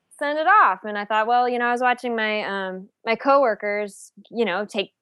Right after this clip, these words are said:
two years, three years before they'd even get a call, or an,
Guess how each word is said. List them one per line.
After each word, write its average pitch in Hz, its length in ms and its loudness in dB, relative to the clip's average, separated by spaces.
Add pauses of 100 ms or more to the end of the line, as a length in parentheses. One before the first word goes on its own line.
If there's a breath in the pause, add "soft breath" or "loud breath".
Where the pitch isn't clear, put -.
(120)
two 269 200 0
years, 202 380 0
three 240 320 0
years 196 360 4
before 208 280 -4
they'd 202 160 2
even 196 180 -2
get 190 140 0
a 185 60 0
call, 202 520 4
or 185 100 2
an, 180 140 -4